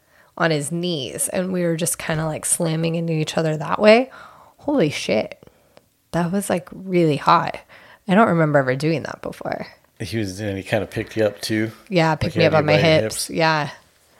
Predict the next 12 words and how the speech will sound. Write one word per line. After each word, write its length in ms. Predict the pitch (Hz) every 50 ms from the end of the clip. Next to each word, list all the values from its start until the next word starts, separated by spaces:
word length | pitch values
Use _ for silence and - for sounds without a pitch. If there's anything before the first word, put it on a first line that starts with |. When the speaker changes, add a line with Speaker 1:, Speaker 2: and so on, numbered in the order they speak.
| _ _ _ _ _ _ _ _ _ _ - - - - - - - - _ _ _ _ _ _ _ _ _ _ -
Speaker 1:
Yeah, 200 | - 196 180 - - - - - - - - - - - - -
it 40 | 175
was 220 | 185 170 - -
really 180 | 127 131 143 139
hot 320 | - - - 165 151 - - - - - _ - - - - - - - 185
when 100 | 175 156
I 120 | 151 139
think 220 | - - 165 165
about 240 | - 185 - 160 160
it 140 | 170 170 175
again. 240 | 180 180 - 196 151
<laughs> 60 | 147